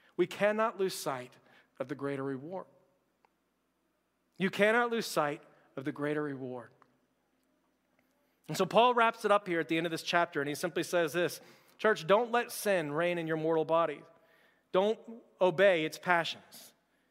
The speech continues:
Don't present your members to sin as instruments of unrighteousness, but here instead do this. Present yourselves to God as those who have been brought from death to life." And I want you to think about this image.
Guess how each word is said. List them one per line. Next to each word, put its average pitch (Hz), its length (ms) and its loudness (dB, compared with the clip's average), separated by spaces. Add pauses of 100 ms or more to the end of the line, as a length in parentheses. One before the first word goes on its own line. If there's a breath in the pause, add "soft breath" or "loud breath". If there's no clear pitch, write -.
(460)
Don't 185 180 2
present 208 380 2
your 214 80 4
members 202 400 2
to 175 80 -6
sin 208 260 0
as 165 140 0
instruments 185 480 0
of 156 80 -4
unrighteousness, 170 800 0
but 165 160 -2
here 175 180 0
instead 170 400 0
do 160 140 -2
this. 156 340 -2 (340 loud breath)
Present 180 440 0
yourselves 190 440 2
to 170 120 -8
God 156 400 0 (400 loud breath)
as 170 160 2
those 208 260 4
who 214 120 2
have 190 100 0
been 190 160 0
brought 160 400 2
from 151 140 -6
death 156 360 0 (280 loud breath)
to 170 80 0
life." 160 280 4
And 160 100 -2
I 156 40 0
want 196 240 0
you 262 80 -6
to 220 60 0
think 180 260 -4
about 151 240 0
this 151 180 -8
image. 135 460 -8